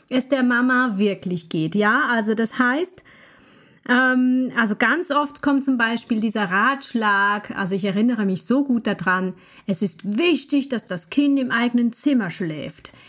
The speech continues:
Es ist, äh, wichtig, dass das Kind selbstständig wird. Es ist wichtig, das. Und du musst halt bessere Grenzen setzen.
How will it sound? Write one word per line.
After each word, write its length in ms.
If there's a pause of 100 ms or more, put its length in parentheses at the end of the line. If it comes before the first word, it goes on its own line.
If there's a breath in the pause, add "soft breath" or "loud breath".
(140)
Es 180
ist, 300
äh, 300
wichtig, 680
dass 260
das 260
Kind 300
selbstständig 920
wird. 360
Es 160
ist 240
wichtig, 520
das. 340
Und 260
du 80
musst 420
halt 320
bessere 420
Grenzen 560
setzen. 560